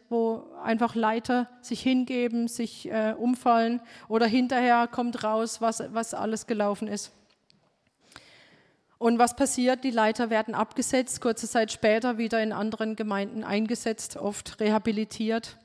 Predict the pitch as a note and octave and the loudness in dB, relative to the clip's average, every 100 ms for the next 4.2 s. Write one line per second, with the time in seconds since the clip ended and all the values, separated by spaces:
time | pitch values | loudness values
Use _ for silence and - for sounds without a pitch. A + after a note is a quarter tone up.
0 | _ - - G#3 G#3+ C4 C4 - A#3 A#3 | _ -20 -12 -6 0 0 0 -2 0 2
1 | G3+ G#3 - G#3+ G3+ G3 G#3+ G3+ G#3 G3 | 2 0 -2 -2 -2 -4 -4 -6 -6 -8
2 | - G3 A3 G3+ A3 G#3+ A3 - A3+ A3 | -6 -6 -4 -4 -4 -2 -4 -2 -2 -2
3 | A#3 A#3 A#3 A3+ - - G#3+ G3+ G3 G#3 | -2 -2 -2 -2 -4 -6 -6 -4 -6 -6
4 | G3+ | -8